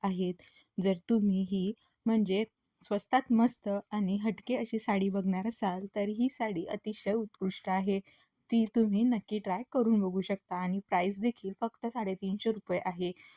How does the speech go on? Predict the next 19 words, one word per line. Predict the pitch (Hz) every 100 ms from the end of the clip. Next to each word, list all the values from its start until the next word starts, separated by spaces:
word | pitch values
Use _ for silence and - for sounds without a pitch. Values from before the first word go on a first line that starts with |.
| _ 196
म्हणजे | 202 196
तुम्हाला | - 208 202 196
गिफ्ट | 254 - -
करायची | 233 214 190
असेल, | 226 - 196 226
तरी | 214 240
देखील | 247 240 196 214
ही | 240
साडी | 240 202 170 -
खूप | 285 269 -
छान | 214 196 -
आहे. | 165 185 175 _ _ - _ -
त्यामुळे | 185 208 226 196 -
तुम्ही | 220 262
देखील | 220 - 233
नक्की | 302 - 330
ट्राय | 277 196
करून | 214 202 196
बघा. | 190 185